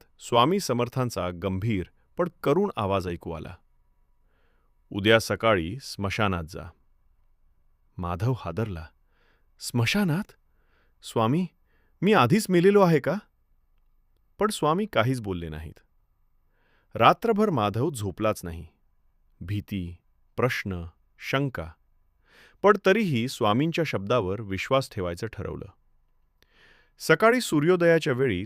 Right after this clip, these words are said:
तो स्मशानात पोहोचला. आजूबाजूला शांतता, वारासुद्धा थांबलेला. तेवढ्यात त्याला एक वृद्ध साधू दिसला. अंगावर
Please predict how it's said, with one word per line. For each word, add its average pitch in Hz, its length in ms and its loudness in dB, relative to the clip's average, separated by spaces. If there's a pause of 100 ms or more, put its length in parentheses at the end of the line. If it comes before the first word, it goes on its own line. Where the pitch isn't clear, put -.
तो 151 80 -6
स्मशानात 98 460 -4 (100)
पोहोचला. - 400 -14 (960)
आजूबाजूला 101 560 -2
शांतता, 85 580 -10 (600)
वारासुद्धा 123 640 2
थांबलेला. 78 460 -10 (1200)
तेवढ्यात 104 380 0 (400)
त्याला 135 200 4
एक 202 180 -2
वृद्ध 156 280 0
साधू 98 360 -2
दिसला. - 360 -12 (1120)
अंगावर 175 460 4